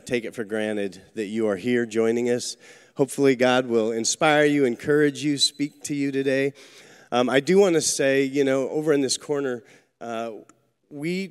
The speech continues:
take prayer very seriously, and so every week we have folks over in this corner willing to pray for you, and, and that happens throughout the service. So at any moment, if you just feel God speaking to you about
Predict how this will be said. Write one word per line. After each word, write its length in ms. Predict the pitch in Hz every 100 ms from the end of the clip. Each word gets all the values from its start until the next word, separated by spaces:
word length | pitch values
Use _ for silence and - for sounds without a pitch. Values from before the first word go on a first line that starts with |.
| _ -
take 300 | 160 147 -
prayer 260 | 160 131
very 320 | 117 127 120
seriously, 1000 | 101 - 110 107 101 - 92 87 85 82 -
and 300 | 110 110 104
so 160 | 131
every 260 | 123 131 131
week 420 | 127 131 123 - _ _ -
we 140 | 120 120
have 240 | 117 107
folks 400 | - 120 110 135
over 200 | 120 117
in 120 | 117
this 160 | 113 -
corner 400 | - 120 117 107
willing 420 | 107 117 120 117
to 60 | 104
pray 320 | - 117 117
for 160 | - 113
you, 380 | 113 113 117
and, 200 | 104 92 - - _ _
and 140 | - 117
that 140 | 107
happens 380 | 127 120 120 110
throughout 340 | 123 113 104
the 80 | 107
service. 460 | - 120 117 104 101
So 320 | - 117 113
at 120 | 123 -
any 200 | 147 151
moment, 420 | 131 135 143 120
if 120 | 104
you 140 | 123 120
just 260 | 127 -
feel 320 | 127 127 120 _ - _ -
God 380 | 113 110 120 120
speaking 540 | - - 120 123 131 117
to 60 |
you 200 | 117 120
about 340 | 110 104 95